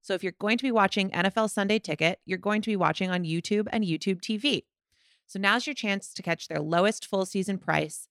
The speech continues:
Get one hundred dollars off when you sign up at youtube dot com slash ringer N F L. And we've seen some things in the draft already that are getting us excited for this year's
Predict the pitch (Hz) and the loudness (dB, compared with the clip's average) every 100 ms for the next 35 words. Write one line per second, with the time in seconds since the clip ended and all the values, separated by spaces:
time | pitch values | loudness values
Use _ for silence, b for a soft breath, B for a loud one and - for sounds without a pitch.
0 | _ _ - 185 180 170 - 269 277 294 | _ _ -4 -2 0 -2 -2 -2 0 2
1 | 247 226 220 196 170 170 - 156 151 - | 6 6 6 6 6 4 -2 -8 -6 -2
2 | 190 185 165 - - 160 185 214 269 220 | 0 0 0 -4 -10 -6 -6 -4 -4 0
3 | 214 214 - 165 165 165 - - 156 143 | 0 0 -2 2 2 0 -8 -4 0 0
4 | - 185 208 214 185 165 - - - _ | 0 -4 -2 -2 -2 -6 -4 -6 -8 _
5 | _ _ _ _ _ _ - 220 254 247 | _ _ _ _ _ _ -6 -2 -2 0
6 | 269 254 240 - 202 196 190 190 175 165 | -2 2 2 4 2 4 2 4 4 4
7 | - 175 170 262 214 180 185 175 170 170 | 2 0 4 4 6 4 4 2 4 2
8 | 165 - - - - - 156 156 156 - | 2 -4 -10 -18 -10 -2 0 0 -2 -4
9 | 160 156 - 165 151 151 - | -2 -2 -4 -4 -2 -2 -6